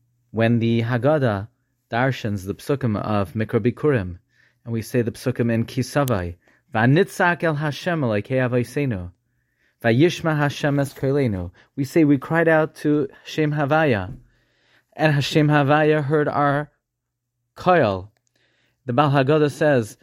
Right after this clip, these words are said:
what pasuk in Chumash shows that we cried out to Hashem? We quote a pasuk in Shemais, "Vayhi vayam haramahim, vayam esmalach b'tzam, vayam chamnei esmalach b'tzam, vayizag v'atal shavasam,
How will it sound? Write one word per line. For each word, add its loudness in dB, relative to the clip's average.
what 2
pasuk -4
in -8
Chumash -2
shows 4
that -2
we 0
cried -2
out 0
to -8
Hashem? -2
We -4
quote 2
a 0
pasuk -2
in 2
Shemais, 0
"Vayhi -2
vayam 2
haramahim, 2
vayam 0
esmalach -4
b'tzam, -2
vayam 0
chamnei 0
esmalach 0
b'tzam, 2
vayizag 2
v'atal 0
shavasam, -4